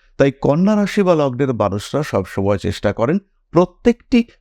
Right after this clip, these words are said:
বিষয়কে নিখুঁতভাবে করার, প্রত্যেকটি বিষয়কে একটা আলটিমেট রূপ দেওয়ার। "আমি যেটা করেছি সেটাই আলটিমেট, তার থেকে বেটার আর কিছু হতে পারে না।"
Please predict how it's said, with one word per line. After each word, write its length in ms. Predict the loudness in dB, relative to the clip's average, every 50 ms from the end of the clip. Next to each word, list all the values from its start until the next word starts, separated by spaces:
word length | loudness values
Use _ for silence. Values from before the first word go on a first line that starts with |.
| _
বিষয়কে 580 | 0 0 0 0 2 0 0 0 0 -2 -2 0
নিখুঁতভাবে 880 | 0 0 2 2 0 0 0 -2 -2 -2 -2 -2 -2 -2 0 0 0 0
করার, 280 | 0 0 2 2 0 -2 -4 _ _ _ _
প্রত্যেকটি 500 | 0 0 0 0 _ -6 -6 -2 -2 -4
বিষয়কে 640 | -2 -2 -4 -4 -2 0 0 -2 0 0 -2 -4 -2 -6
একটা 300 | -8 -8 -2 -2 -2 -2 -2 _ -6
আলটিমেট 680 | -2 0 2 2 0 0 0 2 2 2 0 0 -6 -10 -2 0
রূপ 140 | 0 0 0 -2
দেওয়ার। 240 | -2 0 0 -2 -4 -6 _ _ _ _ -4 -2
"আমি 220 | 0 2 2 2
যেটা 260 | 2 2 2 2 0
করেছি 420 | 0 0 -4 -4 -4 -2 -2 -2 -2
সেটাই 400 | -2 -4 0 0 2 0 0 0 -2
আলটিমেট, 520 | -2 -2 -2 -2 -2 -2 -2 -2 -2 -2 0
তার 140 | 0 0 0 -2
থেকে 220 | -10 -12 -4 -2 -2
বেটার 460 | -2 0 0 0 0 2 0 0 0 0 -2
আর 160 | -4 -4 -4
কিছু 280 | -6 -8 -8 -8 -8 -4
হতে 280 | -4 -4 -2 -2 -2
পারে 360 | -4 0 0 0 0 0 0 0
না।" 180 | 0 0 -2